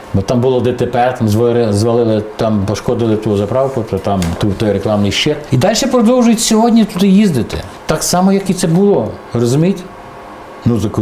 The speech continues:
як це може зупинити? І ніхто світлофор не ставить. Те, що два роки тому назад говорилося, на сьогоднішній день вже до цього гах не повертається. Немає служби автомобільних доріг, немає контролю з їхньої сторони, нічого нема.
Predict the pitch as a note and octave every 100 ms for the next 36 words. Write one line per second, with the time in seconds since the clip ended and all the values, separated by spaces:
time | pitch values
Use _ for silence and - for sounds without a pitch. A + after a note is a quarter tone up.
0 | F#2+ B2 - A#2 A#2 G#2+ G#2 A2 G#2 F#2
1 | - - - - C#3+ C#3 C3 C#3+ E3+ F#3
2 | F3 C#3 C3+ D#3 D#3+ - A#2+ D3 - G#2+
3 | F2+ F2 - - - - - E3 E3+ C3+
4 | F3 E3+ E3+ C#3+ - D3 C#3 C3 C#3+ A#2
5 | A#2 C3 E3+ G#3+ F#3 A#2 E2+ - - -
6 | G2+ D#3+ E3 E3 C#3 B2+ F2 - - -
7 | - B2 A#2+ D#3 E3 C#3 C3+ E3 D3 E3
8 | D#3+ D#3+ D#3 A2+ F#2+ E2+ F#2+ F#2+ A2+ E3
9 | D#3 A#2+ G2+ C3 A2+ A2+ G#2 A2 G#2 G2
10 | A2 D#3+ E3+ - D3 C3 G#2 D#3 C#3 C3
11 | F3 F3 D#3+ D#3 - - C#3 C#3+ D#3 C#3
12 | D3 D3 C#3+ E3+ - F#2 E2+